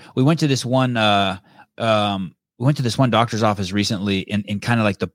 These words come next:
the poor area of town. I live, I live by a lot of, uh, fields where there, there's a lot of, uh, Mexicans there who are, like, immigrants who work in the fields. And I take my kids to a doctor over there,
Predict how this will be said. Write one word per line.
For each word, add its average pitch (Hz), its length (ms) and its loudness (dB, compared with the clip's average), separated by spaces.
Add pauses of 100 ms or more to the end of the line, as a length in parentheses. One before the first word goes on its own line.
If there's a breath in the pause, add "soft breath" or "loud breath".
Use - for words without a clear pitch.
(120)
the 110 140 -4
poor 110 400 2
area 104 400 2
of 92 100 -4
town. 104 320 2
I 98 60 2
live, 110 220 0
I 107 100 -2
live 110 200 0
by 107 140 2
a 95 80 2
lot 98 260 2
of, 92 160 0
uh, 90 180 0
fields 95 540 0
where 95 120 2
there, 95 120 2
there's 92 220 -2
a 95 60 0
lot 95 240 2
of, 90 160 -2
uh, 87 200 2
Mexicans 95 460 -2
there 98 220 2
who 95 160 -2
are, 92 80 0
like, 87 240 -4
immigrants 101 480 0
who - 100 -6
work 95 160 0
in 98 80 0
the 95 80 0
fields. 101 460 0 (480 loud breath)
And 98 80 0
I 98 40 0
take 104 200 0
my 98 120 0
kids 98 260 -4
to 98 100 -2
a 92 60 0
doctor 95 360 0
over 95 140 2
there, 101 340 2